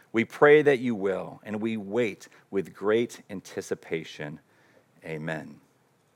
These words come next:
So look with me here at the first kind of, first five verses and through the first part of verse five. I want to talk for a moment about the power of words. And so as James lays this out, I mean, right away, it's,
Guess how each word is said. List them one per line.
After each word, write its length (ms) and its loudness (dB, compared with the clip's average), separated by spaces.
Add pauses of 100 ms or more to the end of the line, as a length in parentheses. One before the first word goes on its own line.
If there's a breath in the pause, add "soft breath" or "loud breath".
(3000)
So 120 -4
look 240 4
with 160 6
me 180 -2
here 360 0
at 160 -2
the 80 -8
first 360 -2
kind 160 -6
of, 200 -12
first 240 -4
five 280 6
verses 420 -2
and 120 -10
through 120 -2
the 100 0
first 280 -2
part 220 6
of 80 -4
verse 200 -4
five. 260 2 (200 loud breath)
I 40 -6
want 220 4
to 80 -12
talk 260 6
for 100 0
a 60 4
moment 260 2
about 220 4
the 80 -2
power 640 8
of 320 8 (320 loud breath)
words. 400 8
And 80 -2
so 120 8
as 100 2
James 500 2
lays 380 6
this 260 4
out, 180 8
I 40 4
mean, 120 2
right 160 12
away, 220 8
it's, 180 0